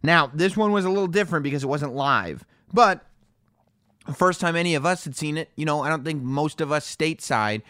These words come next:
had gotten a chance to travel across the pond and sit down in the Royal Albert Hall. Now, it was really fun that this show went down at the Royal Albert Hall because I remember, I lived in England when I was a kid. I lived in Walton,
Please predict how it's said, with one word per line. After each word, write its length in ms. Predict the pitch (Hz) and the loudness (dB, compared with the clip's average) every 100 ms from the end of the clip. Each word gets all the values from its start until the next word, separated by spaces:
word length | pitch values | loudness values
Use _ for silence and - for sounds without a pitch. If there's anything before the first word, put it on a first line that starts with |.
| - _ | -20 _
had 160 | 127 123 | -6 2
gotten 220 | 135 127 | 2 2
a 80 | 123 | -4
chance 360 | - 131 123 | -6 -6 -6
to 340 | - 123 113 98 _ _ _ _ | -6 -4 -4 -6 _ _ _ _
travel 420 | - 156 143 135 | -2 2 2 0
across 340 | 120 - 139 131 | -4 0 0 0
the 140 | 113 | -8
pond 560 | - 151 147 113 104 95 _ _ _ | -4 -2 0 0 -2 -6 _ _ _
and 180 | 110 117 | -6 -6
sit 300 | - 151 123 | -4 -6 -4
down 460 | 135 127 120 113 - - | -2 0 0 -2 -6 -6
in 120 | 127 | -4
the 80 | 120 | 0
Royal 300 | 127 120 113 | 0 0 0
Albert 300 | 110 98 107 | 0 -2 -2
Hall. 300 | 127 107 - - - | -2 -2 -6 -12 -2
Now, 140 | 147 | -2
it 40 | |
was 140 | 151 131 | -2 -4
really 300 | 180 269 208 | -4 -4 -6
fun 480 | - 156 117 98 98 _ _ _ - | -4 -4 -2 -6 -8 _ _ _ -6
that 200 | 131 101 | -6 -2
this 160 | 135 | -4
show 640 | 120 - 139 123 117 107 - _ | -4 0 2 2 0 -4 -10 _
went 240 | 113 135 127 | -4 -2 0
down 160 | 135 | 0
at 100 | 127 | 0
the 60 | 113 | -2
Royal 280 | 117 117 113 | -2 0 0
Albert 280 | 107 98 110 | -2 -4 -2
Hall 200 | 113 107 | -2 -2
because 220 | 110 113 | -2 0
I 80 | 139 | 0
remember, 500 | 147 131 147 151 107 | 0 0 -2 0 0
I 100 | 139 | 0
lived 180 | 196 | 0
in 80 | 165 | -2
England 340 | 120 120 117 107 | -2 -2 -2 -2
when 120 | 101 | -2
I 60 | |
was 120 | 104 95 | -4 -6
a 40 | |
kid. 380 | - 175 110 - - _ _ _ | -6 -4 -4 -8 -20 _ _ _
I 60 | 104 | -4
lived 320 | 110 113 104 | -2 -2 -2
in 220 | 107 98 | -2 0
Walton, 560 | 117 160 160 113 - | 2 2 0 -8 -10